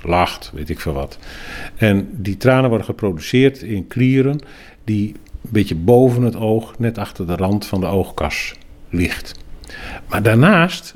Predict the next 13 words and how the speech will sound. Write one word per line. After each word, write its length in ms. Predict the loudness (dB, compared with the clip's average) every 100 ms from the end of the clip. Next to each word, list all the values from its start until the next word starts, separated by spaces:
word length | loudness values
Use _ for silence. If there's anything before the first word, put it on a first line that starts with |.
| -8
is 200 | -4 0
er 200 | -2 0
in 360 | 0 0 -4 -12 -18 -12
de 200 | -6 2
oogleden 600 | 4 4 -2 -2 -4 -8 -16 -6
een 80 | 2
heel 160 | 2
systeem 760 | 2 -2 -4 -2 2 4 2 -2 -10 -20 -8
ligt 280 | 0 0 0
daarin 440 | -2 0 0 -2 -6 -20 -20 -18 -18 -6
van 140 | 0
allemaal 280 | 4 6 6
kliertjes 720 | 4 2 2 0 -6 -8 -16